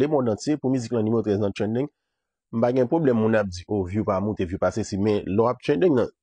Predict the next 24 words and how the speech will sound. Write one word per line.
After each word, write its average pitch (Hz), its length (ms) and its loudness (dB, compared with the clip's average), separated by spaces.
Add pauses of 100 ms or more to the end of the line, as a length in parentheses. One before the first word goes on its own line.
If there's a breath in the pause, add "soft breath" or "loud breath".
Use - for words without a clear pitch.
(240)
ou 101 100 -4
pa 117 140 0
ka 135 100 -4
achte 110 240 -6
sa. 226 220 -2 (1400)
Sa 104 160 -8
se 131 120 -4
fanatik - 580 -8 (100)
ka - 120 2
l 135 160 2
tande 151 240 2
l, 131 140 2
ki 131 100 -2
fè 113 140 2
Youtube 104 340 0 (140)
rekonèt 127 500 0
ke 123 140 0
oke 160 260 0
sa 120 160 2
nimewo 131 320 4
trèz, 160 380 -4 (300)
gwo 135 200 2
nimewo 180 300 2
trèz. 233 400 0